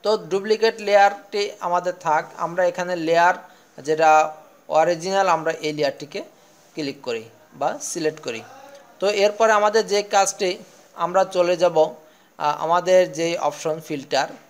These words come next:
তো ফিল্টারের পর আমরা এখানে ফিল্টারে ক্লিক করেছি, ক্লিক করার পর এখানে ব্লার, ব্লার মোর, আমরা এখানে দেখেন, আহ, ব্লার ক্লিক করার পর এখানে অনেকগুলো অপশন এসেছে। এই অপশনগুলোর ভেতর থেকে,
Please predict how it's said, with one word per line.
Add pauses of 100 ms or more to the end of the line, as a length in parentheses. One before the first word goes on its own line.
(440)
তো
ফিল্টারের
পর
আমরা
এখানে
ফিল্টারে
ক্লিক
করেছি,
ক্লিক
করার
পর
এখানে
ব্লার, (840)
ব্লার
মোর, (120)
আমরা
এখানে
দেখেন, (580)
আহ,
ব্লার
ক্লিক
করার
পর
এখানে
অনেকগুলো
অপশন
এসেছে। (420)
এই
অপশনগুলোর
ভেতর
থেকে,